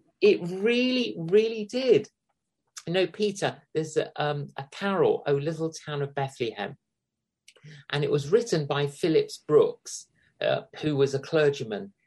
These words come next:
uh, in America. And he was pretty worn out by, um, burying so many people, um, during one of the conflicts, uh, over your side of the pond.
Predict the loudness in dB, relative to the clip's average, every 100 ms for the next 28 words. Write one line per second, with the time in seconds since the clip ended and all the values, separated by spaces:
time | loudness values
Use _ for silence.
0 | _ -6 -4 -2 0 0 -2 -2 -4 -6
1 | -6 -10 _ _ _ -4 0 0 0 -2
2 | -2 0 0 2 2 0 -2 -4 -6 -8
3 | -14 -20 _ _ _ _ -4 -2 -2 -4
4 | -8 _ _ _ _ -4 -4 -6 -10 -16
5 | -18 0 2 4 4 4 0 -4 -8 -2
6 | 2 2 0 -4 -6 -10 -12 -12 -8 -6
7 | -8 _ _ _ _ _ _ -6 -4 -4
8 | -6 -12 -16 -18 0 4 4 0 -4 -4
9 | -6 -6 -6 -6 -4 -6 -6 -8 -10 -10
10 | _ -4 0 0 -2 -4 -4 -4 -4 -4
11 | -4 -4 -2 -2 -2 -4 -4 -4 -4 -4
12 | -12